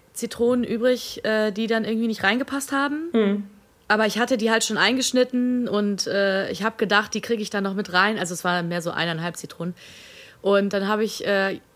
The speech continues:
Speaker 1: die sind jetzt halt nicht bis oben hin im Glas vollgepackt. Die sollen ja schon sehr kompakt sein.
Speaker 2: Mhm.
Speaker 1: Ähm, und deswegen sind die jetzt, die zwei, die übrig waren, nicht ganz mit,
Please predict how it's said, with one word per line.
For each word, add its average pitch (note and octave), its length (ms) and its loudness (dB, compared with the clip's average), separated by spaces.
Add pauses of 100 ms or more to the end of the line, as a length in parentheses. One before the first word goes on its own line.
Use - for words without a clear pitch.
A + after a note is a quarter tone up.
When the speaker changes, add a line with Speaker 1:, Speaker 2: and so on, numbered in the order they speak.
(180)
Speaker 1:
die G#3+ 120 0
sind A3+ 180 2
jetzt C4 220 0
halt A3+ 240 -2
nicht A#3+ 400 0
bis G#3+ 220 0
oben A3+ 260 4
hin G#3+ 220 0
im G#3 120 -2
Glas G3+ 340 0
vollgepackt. G3+ 760 0
Die F#3+ 80 -2
sollen F#3+ 240 2
ja G3 100 0
schon G3+ 300 -2
sehr G3+ 160 0
kompakt G3+ 560 -10
sein. F3+ 420 0
Speaker 2:
Mhm. A3 320 4 (140)
Speaker 1:
Ähm, F3+ 420 2
und F#3+ 200 0
deswegen G3 400 0
sind F#3 520 -4
die A3+ 180 0
jetzt, A3+ 380 -2
die G3 200 -4
zwei, G#3+ 320 0
die G3 120 -4
übrig B3 280 -4
waren, G#3+ 320 0
nicht A3 260 -2
ganz G#3+ 460 -2
mit, - 580 -6